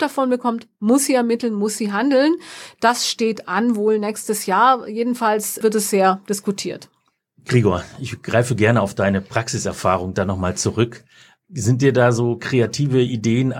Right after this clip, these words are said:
Speaker 2: von Arbeitgebern bekannt, wie sie ihre Betriebsrätinnen dann doch benachteiligen können?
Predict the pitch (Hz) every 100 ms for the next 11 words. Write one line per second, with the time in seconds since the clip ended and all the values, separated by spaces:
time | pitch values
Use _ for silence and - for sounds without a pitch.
0 | - - 123 123 123 117 123 123 113 110
1 | 123 123 123 120 123 110 113 - 135 123
2 | 127 117 123 123 120 120 - _ _ 123
3 | 123 175 - 95 82 - 82 78 73 -
4 | 78 87